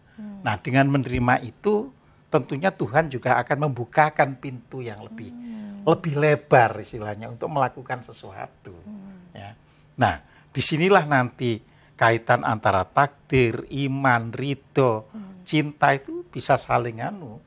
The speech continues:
Speaker 2: saling berkaitan, tidak bisa dipisahkan antara mata rantai yang
Speaker 1: Hmm.
Speaker 2: satu dengan mata
Speaker 1: Mata
Speaker 2: rantai
Speaker 1: rantai
Speaker 2: yang
Speaker 1: yang
Speaker 2: lain.
Speaker 1: lain. Artinya kemudian
Speaker 2: Iya.
Speaker 1: sikap hid-, ridho ini tidak pernah terlepas dari iman,
Speaker 2: Enggak
Speaker 1: sifat-sifat
Speaker 2: pernah
Speaker 1: iman,
Speaker 2: terlepas,
Speaker 1: iman itu
Speaker 2: iya.
Speaker 1: sendiri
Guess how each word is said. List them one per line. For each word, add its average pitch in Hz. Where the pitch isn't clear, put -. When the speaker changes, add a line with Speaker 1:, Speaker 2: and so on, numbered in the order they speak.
Speaker 2:
saling 117
berkaitan, 110
tidak 120
bisa 104
dipisahkan 120
antara 107
mata 110
rantai 101
yang 95
Speaker 1:
Hmm. -
Speaker 2:
satu -
dengan 107
mata 92
Speaker 1:
Mata 90
Speaker 2:
rantai 90
Speaker 1:
rantai 98
Speaker 2:
yang 95
Speaker 1:
yang 92
Speaker 2:
lain. 135
Speaker 1:
lain. 180
Artinya 185
kemudian 190
Speaker 2:
Iya. 90
Speaker 1:
sikap -
hid-, 185
ridho 170
ini 180
tidak 190
pernah 285
terlepas 196
dari 160
iman, 160
Speaker 2:
Enggak 170
Speaker 1:
sifat-sifat -
Speaker 2:
pernah -
Speaker 1:
iman, 151
Speaker 2:
terlepas, 143
Speaker 1:
iman 104
itu -
Speaker 2:
iya. 190
Speaker 1:
sendiri 147